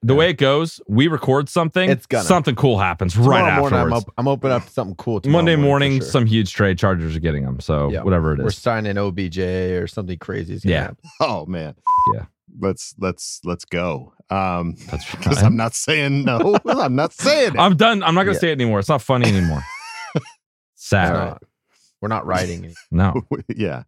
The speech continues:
Speaker 3: All right. Well, uh, I think that's gonna do it for us here at Charger Chat. Any final thoughts there, gentlemen?
Speaker 1: Happy Halloween
Speaker 2: No.
Speaker 1: to all you,
Speaker 2: Don't be the guy
Speaker 1: my
Speaker 2: that
Speaker 1: friends.
Speaker 2: steals all the candy from the
Speaker 1: The
Speaker 2: people that
Speaker 1: bowl
Speaker 2: are
Speaker 1: left
Speaker 2: home.
Speaker 1: unattended. Yeah.
Speaker 3: Yeah,
Speaker 2: Don't
Speaker 3: we're
Speaker 2: do it.
Speaker 3: better than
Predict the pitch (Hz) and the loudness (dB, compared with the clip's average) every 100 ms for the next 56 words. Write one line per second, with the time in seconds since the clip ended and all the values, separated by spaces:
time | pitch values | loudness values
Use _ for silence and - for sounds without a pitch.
0 | _ _ _ _ _ _ 101 107 101 85 | _ _ _ _ _ _ -2 0 0 -4
1 | - 120 123 120 - 117 113 113 - 127 | -2 0 0 -2 -2 -2 0 -2 -2 -2
2 | 127 - 113 156 127 139 123 117 117 - | -2 0 0 0 2 0 0 -2 -2 -2
3 | 120 113 - 117 104 98 - 117 131 110 | -2 -2 -2 -2 -2 -6 -2 0 0 -2
4 | 110 107 104 - 117 110 107 113 - 95 | -2 -2 -4 -2 -2 -2 -2 -4 -2 -4
5 | 85 95 92 87 69 64 _ _ _ _ | -4 -2 -2 -4 -6 -12 _ _ _ _
6 | _ _ _ - 90 95 92 90 98 95 | _ _ _ 0 0 2 2 4 4 4
7 | 82 82 _ _ 90 87 90 90 85 87 | 2 -2 _ _ 0 2 2 2 0 -2
8 | - 156 143 165 151 135 135 131 82 107 | -2 -2 0 0 0 2 2 2 -2 -2
9 | 113 101 110 101 92 104 95 92 87 92 | -4 -2 -2 -2 -6 -6 -6 -6 -6 -8
10 | 90 87 82 - _ _ 87 82 - 98 | -6 -6 -8 -16 _ _ -6 -6 -2 2
11 | 110 110 107 101 98 101 98 92 - 90 | 6 6 4 2 0 0 2 2 2 2
12 | 92 101 95 - _ 80 73 90 80 87 | 4 2 -2 -10 _ -2 0 0 -2 0
13 | 120 110 117 | 0 2 2